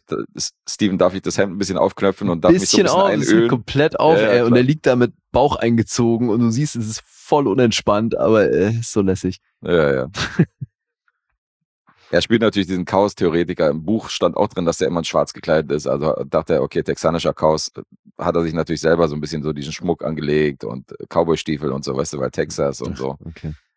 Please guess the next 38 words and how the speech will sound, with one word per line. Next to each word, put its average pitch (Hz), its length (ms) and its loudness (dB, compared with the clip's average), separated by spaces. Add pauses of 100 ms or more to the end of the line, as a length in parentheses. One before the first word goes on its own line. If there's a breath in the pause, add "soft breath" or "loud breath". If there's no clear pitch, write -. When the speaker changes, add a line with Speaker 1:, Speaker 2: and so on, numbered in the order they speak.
(140)
Speaker 1:
Und, 65 340 -8
äh, 64 320 -8 (380)
ist 82 140 -4
auch 69 100 4
ein 76 60 -8
bisschen 64 200 -6
auf 64 80 -8
seinem 67 220 -4
Mist - 160 -6
gewachsen. 64 360 -12
Hat 65 100 -12
er, 60 260 -12 (380)
macht 73 220 -2
er 73 40 6
auf - 80 -2
jeden 67 140 -6
Fall 65 80 -8
super. 64 280 -10 (300)
Speaker 2:
Mm, 82 300 -2
ja, 65 280 -4 (240)
ich - 160 -8
finde, 85 240 -2
die 80 80 -6
Herkunft 104 480 0
erzählt - 440 0
sich - 180 -6
nicht 135 280 4
im 120 100 -2
Film, 123 240 2
aber 95 180 2
die 92 60 2
ist 82 80 0
auch 90 100 0
völlig 85 320 -4
Latte. 69 300 -8 (280)
Speaker 1:
Die - 60 -20
Cowboy-Stiefel, - 600 -8
Mann. - 180 -20